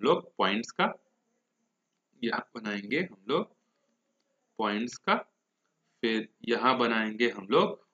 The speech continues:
उसके coordinate का, फिर यहाँ बनाएंगे हम लोग value of z का। तो हमारे पास क्या क्या point है? तो let's say एक point है A, origin वाला point A है,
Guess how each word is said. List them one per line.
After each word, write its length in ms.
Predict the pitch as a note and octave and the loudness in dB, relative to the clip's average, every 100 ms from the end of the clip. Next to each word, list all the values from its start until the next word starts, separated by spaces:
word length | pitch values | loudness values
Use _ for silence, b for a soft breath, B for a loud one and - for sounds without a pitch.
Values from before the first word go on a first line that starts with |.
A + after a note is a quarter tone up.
| _ - | _ -16
उसके 340 | - - C#3+ | -16 -4 -4
coordinate 800 | C#3 C3+ G#2+ G2+ G2 G2 A2+ B2+ | -4 -4 2 2 2 -2 -2 -2
का, 220 | - F3+ G#3+ _ _ _ _ _ _ _ _ _ _ _ _ _ _ _ _ _ _ _ G3 _ _ _ _ _ _ _ _ - | -2 -2 -2 _ _ _ _ _ _ _ _ _ _ _ _ _ _ _ _ _ _ _ _ _ _ _ _ _ _ _ _ 2
फिर 220 | D3+ - A#2 | 4 4 2
यहाँ 380 | A2+ G#2+ C3+ | 0 4 4
बनाएंगे 500 | B2 A2 G#2 G#2 G#2+ | 4 2 0 0 -2
हम 180 | A2 F#2 G2+ | -2 -2 4
लोग 300 | F#3 B3+ B B _ _ - | 4 4 B B _ _ 6
value 340 | A#2+ A2+ B2+ A#2+ | 6 6 6 10
of 180 | G#3 - - | 10 8 -6
z 300 | G2 B2 A2 | 2 4 6
का। 140 | - F2+ D#2+ _ _ _ - | 2 -6 -8 _ _ _ -2
तो 40 | |
हमारे 320 | A#2+ A#2 A#2 B2+ | 0 4 4 6
पास 200 | C3+ C#3 C3+ | 6 4 4
क्या 100 | B2 | 2
क्या 160 | A2+ C3+ | 4 0
point 380 | C3+ B2+ C3 B2+ | 2 0 0 0
है? 160 | D#3 | 0
तो 500 | G#3+ - _ _ - | 0 -4 _ _ -4
let's 320 | A2 A#2 A#2+ - | 2 2 2 2
say 100 | C#3+ A#2 | 2 4
एक 160 | A#2+ A#2+ | 0 0
point 260 | - A#2+ A#2+ | 2 2 2
है 100 | A#2+ - | -2 2
A, 160 | B2+ D#3+ - - | 6 6 4 -2
origin 380 | G#2+ G#2+ A2 A#2+ | 0 0 2 2
वाला 180 | B2 B2 A#2+ | 2 2 2
point 300 | A#2 A#2 - | -2 -2 -2
A 240 | B2+ C#3 | 4 4
है, 100 | D3+ | 6